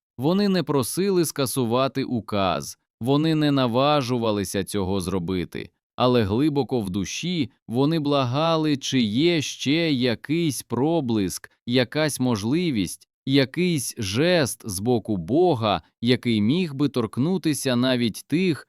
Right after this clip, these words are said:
кого вже судили. І це, яким би чистим воно не було, ставило їх у делікатну сферу.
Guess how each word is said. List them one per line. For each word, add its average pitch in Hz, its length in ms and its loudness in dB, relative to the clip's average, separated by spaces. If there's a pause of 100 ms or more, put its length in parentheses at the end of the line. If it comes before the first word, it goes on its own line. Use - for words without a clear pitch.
(140)
кого 156 400 2
вже 123 240 -2
судили. 92 640 -2 (480)
І 117 160 2
це, 180 480 0 (260)
яким 160 480 2
би 175 120 4
чистим 175 640 -2
воно 151 260 0
не 135 120 2
було, 113 540 0 (180)
ставило 185 760 2
їх 170 500 -2
у 220 120 0
делікатну 117 840 2
сферу. 85 720 -4